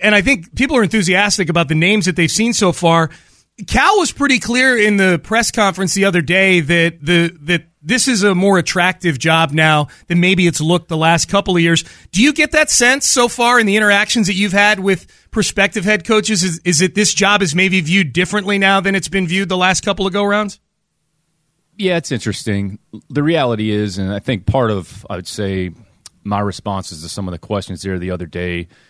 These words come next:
Speaker 2: was about being accountable. We're disappointed about where we are with the organization, but we're also excited about the opportunity that we have in front of us.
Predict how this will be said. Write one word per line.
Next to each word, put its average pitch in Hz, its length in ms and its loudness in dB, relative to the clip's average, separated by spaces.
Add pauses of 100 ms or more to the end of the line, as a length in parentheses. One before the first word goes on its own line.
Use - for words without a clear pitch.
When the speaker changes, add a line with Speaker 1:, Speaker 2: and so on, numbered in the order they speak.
(220)
Speaker 2:
was 95 260 -4
about 113 300 -2
being 123 180 2
accountable. 95 640 -4
We're 92 100 -4
disappointed 107 640 -4
about 92 300 -4
where 101 200 -2
we 95 200 -4
are 92 400 -4 (580)
with 101 160 -12
the 101 100 -4
organization, 98 760 -4
but 101 140 -4
we're 95 140 -4
also 107 280 -4
excited 95 420 -4
about 90 240 -4
the 90 120 -6
opportunity 87 560 -6
that 80 200 -6
we 80 140 -8
have 80 160 -4
in 76 80 -12
front 80 260 -8
of 73 80 -12
us. 71 320 -12